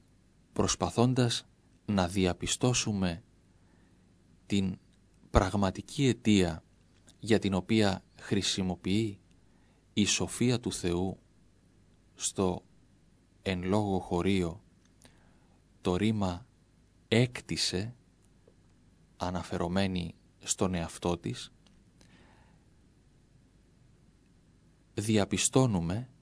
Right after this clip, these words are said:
ακολουθώντας τις σκέψεις και τα επιχειρήματα του Μεγάλου Πατέρα της Εκκλησίας μας,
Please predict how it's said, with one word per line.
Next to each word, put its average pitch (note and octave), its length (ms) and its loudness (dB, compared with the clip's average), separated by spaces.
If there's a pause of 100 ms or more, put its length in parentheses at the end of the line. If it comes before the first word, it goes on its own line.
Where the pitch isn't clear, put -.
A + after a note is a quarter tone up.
(760)
ακολουθώντας G2 1040 0 (560)
τις - 300 -2
σκέψεις - 1000 -2 (760)
και G2 280 -2 (140)
τα G2+ 80 -2
επιχειρήματα F2+ 1080 0 (500)
του G2+ 140 -2
Μεγάλου G#2 440 2
Πατέρα G#2 440 0
της - 180 -6
Εκκλησίας F#2 680 0
μας, E2+ 380 -8